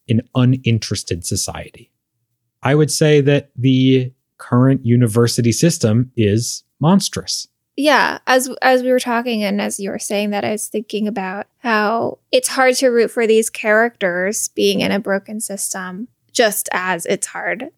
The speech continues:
Speaker 2: to root for us. <laughs> And, and that success in a broken system is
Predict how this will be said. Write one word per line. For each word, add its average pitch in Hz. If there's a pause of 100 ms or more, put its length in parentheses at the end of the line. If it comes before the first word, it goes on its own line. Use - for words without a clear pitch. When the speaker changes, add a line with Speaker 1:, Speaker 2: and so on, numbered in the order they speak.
(140)
Speaker 2:
to 254
root 202 (120)
for 208 (160)
us. 247 (100)
<laughs> 277 (800)
And, 240
and 240 (140)
that 233
success 233
in 233
a 220
broken 208
system 196 (120)
is 190